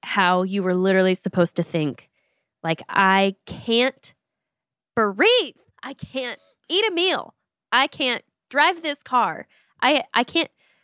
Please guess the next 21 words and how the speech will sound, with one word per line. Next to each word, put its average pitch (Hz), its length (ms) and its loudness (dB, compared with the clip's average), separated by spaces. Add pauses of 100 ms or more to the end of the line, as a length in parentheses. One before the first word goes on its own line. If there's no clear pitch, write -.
(720)
I 247 60 -8
can't 381 220 0
operate 277 380 2
a 247 40 -2
vehicle. 208 440 -4 (440)
Um, 220 280 4
I 220 100 2
can't 302 200 0
do 294 100 -2
anything." - 480 0
And, 226 160 2
like, 214 180 2
that 226 180 4
was 254 120 -4
supposed 214 440 -2
to 226 60 -2
be 208 340 2
the 196 160 2
level 185 680 2
of, 185 220 2
like, 170 400 0